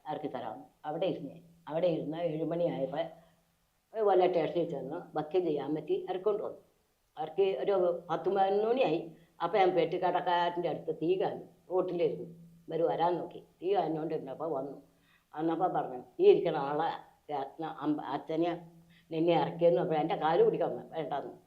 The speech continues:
പിടിക്കരുത്. എന്നിട്ട് ആ കേസ് അവിടെ നിന്ന് ഇറക്കിയപ്പോ മുഖമൊക്കെ തല്ലി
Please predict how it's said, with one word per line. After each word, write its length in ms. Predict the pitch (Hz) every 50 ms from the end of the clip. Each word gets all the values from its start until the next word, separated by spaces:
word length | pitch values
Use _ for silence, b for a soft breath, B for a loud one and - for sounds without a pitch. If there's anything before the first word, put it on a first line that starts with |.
| _ _
പിടിക്കരുത്. 540 | 160 175 180 180 185 220 214 143 - - - - _ _ _ _ b b b b b b b b - 175
എന്നിട്ട് 400 | 185 202 226 220 - - 175 180 180 202
ആ 40 | 208 202 - -
കേസ് 240 | 170 156 - - 220 - 196
അവിടെ 140 | 190 202
നിന്ന് 120 | 196 202 170 -
ഇറക്കിയപ്പോ 440 | - - - 185 180 180 180 202 202 202 - - - - _ _ _ _ _ - 151
മുഖമൊക്കെ 480 | 156 165 - 180 - - - 208 208 208 - - 175
തല്ലി 260 | 165 175 196 220